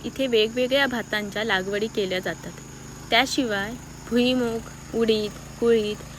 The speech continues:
आणि वेगवेगळ्या भाज्यासुद्धा पिकवल्या जातात. कोकणात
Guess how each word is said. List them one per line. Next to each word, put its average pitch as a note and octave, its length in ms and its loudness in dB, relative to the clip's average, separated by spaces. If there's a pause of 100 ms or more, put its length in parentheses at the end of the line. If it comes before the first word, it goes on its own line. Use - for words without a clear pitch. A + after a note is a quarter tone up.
(160)
आणि C4 240 2
वेगवेगळ्या C#4 540 4
भाज्यासुद्धा A#3+ 640 0
पिकवल्या F#3+ 460 0
जातात. F3 300 -6 (1400)
कोकणात C#4 460 4